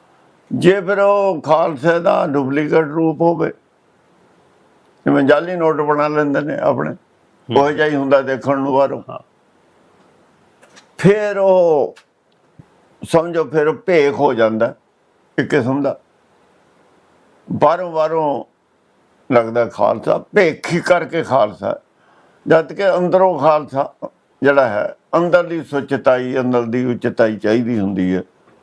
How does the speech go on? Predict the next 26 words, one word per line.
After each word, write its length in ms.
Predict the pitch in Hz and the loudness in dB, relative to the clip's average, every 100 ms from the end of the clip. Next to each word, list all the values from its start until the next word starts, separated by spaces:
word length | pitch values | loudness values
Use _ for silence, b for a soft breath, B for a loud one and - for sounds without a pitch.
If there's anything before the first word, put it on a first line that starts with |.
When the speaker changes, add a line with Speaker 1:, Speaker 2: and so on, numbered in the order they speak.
| _ _ _ _ | _ _ _ _
Speaker 1:
ਖਾਲਸੇ 440 | - 123 107 104 110 | 0 0 0 -12 -12
ਵਾਸਤੇ। 420 | 98 - _ - _ _ b b b b b b _ _ _ _ _ _ - | -12 -12 _ -20 _ _ b b b b b b _ _ _ _ _ _ -2
ਪਹਿਲਾਂ 260 | 185 190 | 0 0
ਤਾਂ 160 | 202 151 - | -2 -2 0
ਇਹ 140 | 185 | -2
ਗੱਲ 260 | 175 175 170 | 2 0 0
ਹੈ, 80 | 185 - | -4 -4
ਖਾਲਸਾ 580 | 113 139 139 127 151 160 | -2 0 0 0 0 0
ਸ਼ਬਦ 520 | - 120 117 123 120 - _ _ _ _ _ | -2 0 0 0 -6 -8 _ _ _ _ _
ਕਿੱਥੋਂ 380 | - - 135 139 | -2 -2 0 2
ਆਇਆ, 240 | 127 123 - _ B B B _ _ - | 2 2 -2 _ B B B _ _ -4
ਜਿਹਨੂੰ 460 | - 220 214 - | 0 0 0 0
ਅੱਜ 180 | 175 170 | 0 0
ਅਸੀਂ 300 | 208 165 175 | -4 -4 -2
ਖਾਲਸਾ 420 | 156 156 131 127 | 2 2 0 -6
ਕਹਿੰਦੇ 340 | 95 110 123 107 | -4 -4 -4 -4
ਹਾਂ 100 | 92 | -4
ਨਾ, 180 | 135 - _ _ _ _ _ _ _ _ _ _ b b b _ - | -8 -10 _ _ _ _ _ _ _ _ _ _ b b b _ 2
ਦਰਅਸਲ 460 | 147 151 147 175 | 2 0 -10 -8
ਉਹ 120 | 202 | -8
ਖਾਲਸਾ 540 | 143 117 120 127 127 127 | -6 0 0 0 -2 -2
ਨਹੀਂ 200 | 110 110 | 0 -2
ਹੈ, 100 | 110 | -2
ਖਾਲਸਾ 460 | 117 117 110 139 | -2 -2 -2 -4
ਫੌਜ 460 | 147 - 101 101 80 | -4 -4 -2 -2 -4
ਹੈ। 140 | 80 | -10